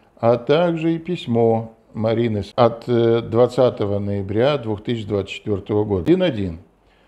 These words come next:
Принять к сведению доклад бывшего иерея Василия Морой. Один два. Принять к сведению письмо Марины Самсон. Один три.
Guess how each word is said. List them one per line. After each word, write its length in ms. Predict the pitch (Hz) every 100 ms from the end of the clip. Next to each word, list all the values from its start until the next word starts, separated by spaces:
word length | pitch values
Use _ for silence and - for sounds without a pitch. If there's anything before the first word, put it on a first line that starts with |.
| _ _
Принять 480 | - 127 143 180 180
к 60 | -
сведению 640 | - 135 143 156 156 143
доклад 600 | 110 104 113 131 135 131
бывшего 640 | 110 107 120 - 123 123
иерея 680 | - 104 101 98 117 123 131
Василия 520 | 101 95 - 104 107 104
Морой. 440 | 117 107 92 - - _ _ _ _ _ _ _ _
Один 460 | 107 101 107 151 147
два. 400 | 107 87 78 - _ _ _ _ _
Принять 480 | - 110 107 131 135
к 60 | -
сведению 640 | - 113 139 135 139 135
письмо 500 | 131 104 - 107 123
Марины 440 | 123 104 95 101 104
Самсон. 540 | - 120 - 98 80 73 _ _ _ _ _ _ _ _ -
Один 480 | 113 101 107 147 170
три. 380 | 160 120 82